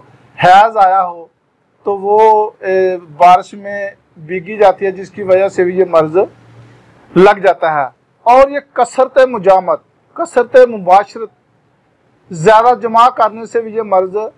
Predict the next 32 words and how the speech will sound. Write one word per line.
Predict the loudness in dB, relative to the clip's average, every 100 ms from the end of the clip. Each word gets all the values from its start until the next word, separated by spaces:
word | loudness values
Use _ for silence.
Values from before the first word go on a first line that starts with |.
| _ _ _ _ -4
लाक | 2 2 2
हो | -8 -6
जाता | -6 -2 -2
है। | 0 -2 -6 -4
या | -2
वो | 4 4
ख़वातीन | 4 0 0 -2 -10 -10
जो | -10 -12 -2
बहुत | 0 4 4 4
ज़्यादा | 0 -2 -2 -2 -6 _ _ _ _ -4
रंजो | -2 -2 -4 0 2 2
गम | 2 0
में | -2 -12 -12 -12 _ _ _ -8
मुब्तला | -6 -6 -2 2 4
रहती | 2 -2 -8 -20
हैं, | -20 -20 _ _ _ _ _ _ _ _ _ _ -20 -20 _ 0
ये | 4 8 8 6 2 -8
तमाम | -14 -14 _ -12 -2 0 2 0 -6 _ _ _ _ _ _ -2
बाद | 2 2
दफ़ा | 2 0 -2
खून | -4 -10 -10 -10
की | -12
कमी | -4 -4 -4
की | -6 0
वजह | 2 2
से | 0 -2
भी | 0
ये | 0
पैदा | 2 2 2
हो | 0
जाती | -2 -4 -4
है | -2 0